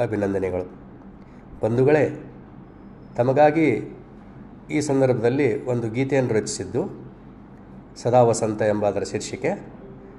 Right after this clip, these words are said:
ಅದನ್ನು ತಮಗೆ ನಾನು ಸಾದರಪಡಿಸ್ತಾ ಇದ್ದೀನಿ. ತಾವು ಅದನ್ನು ಆಲೈಸಲು ನಾನು ಕೋರ್ತಾ ಇದ್ದೇನೆ. ಚಿಗುರುತ್ತಿದೆ ಚಿಗುರು,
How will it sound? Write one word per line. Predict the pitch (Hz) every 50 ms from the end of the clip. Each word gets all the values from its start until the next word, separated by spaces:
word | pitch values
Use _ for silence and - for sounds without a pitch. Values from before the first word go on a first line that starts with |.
| - - - - - -
ಅದನ್ನು | 123 120 113 110
ತಮಗೆ | 113 - 113 113 110 110
ನಾನು | 107 104 107
ಸಾದರಪಡಿಸ್ತಾ | 104 - 110 107 123 131 131 127 120 117 117 - 110
ಇದ್ದೀನಿ. | 101 95 95 92 101 139 190 - - - - - - - - - - - - - - - - - - - - - - - - - - - - - - - - - - - - - - - - - -
ತಾವು | 123 127 127 123 120
ಅದನ್ನು | 120 113 120 117 113 107 104 98 98 - 107 - - - - - - - - - - - - - - - - - - - - - - - - - - - - - - - - - - - - - - - - - - -
ಆಲೈಸಲು | 135 135 135 143 143 135 139 - 147 156 156 127 104 98 - - - - - - - -
ನಾನು | - 139 127 123 120 113 107 104
ಕೋರ್ತಾ | - - 123 117 - 110
ಇದ್ದೇನೆ. | 98 87 85 87 87 - - - - - - - - - - - - - -
ಚಿಗುರುತ್ತಿದೆ | - - 135 139 165 165 165 143 160 143 135 139 131
ಚಿಗುರು, | 131 139 127 120 143 147 151